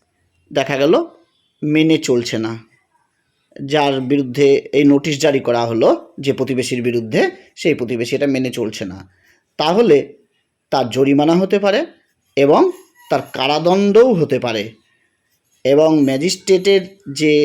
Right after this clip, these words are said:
ব্যক্তির খরচে উপদ্রব অপসারণের আদেশ দেওয়ার ক্ষমতা বজায় রাখতে পারেন। এবার আপনি, আহ, যে মেন কথাটা আমরা চলে আসি বা মেন বিষয়টা চলে আসি, সিআরপিসি একশো তেত্রিশ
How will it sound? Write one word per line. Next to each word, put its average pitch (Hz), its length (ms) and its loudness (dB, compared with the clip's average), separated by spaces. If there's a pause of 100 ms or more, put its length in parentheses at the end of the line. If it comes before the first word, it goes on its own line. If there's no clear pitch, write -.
ব্যক্তির 139 500 -4
খরচে 123 520 -2 (140)
উপদ্রব 135 560 0 (120)
অপসারণের 160 760 0 (460)
আদেশ 135 340 2
দেওয়ার 165 280 4
ক্ষমতা 135 420 -4 (200)
বজায় 127 280 0
রাখতে 123 240 -8
পারেন। 113 340 -4 (560)
এবার 208 180 2
আপনি, 208 280 0 (680)
আহ, 160 180 0
যে 156 160 0
মেন 185 340 2
কথাটা 170 320 -2
আমরা 156 180 2
চলে 135 240 0
আসি 139 280 -2
বা 190 120 2
মেন 135 300 0
বিষয়টা 123 400 0
চলে 113 180 -4
আসি, 123 260 -4 (480)
সিআরপিসি 160 760 0
একশো 131 280 -4
তেত্রিশ 131 420 -4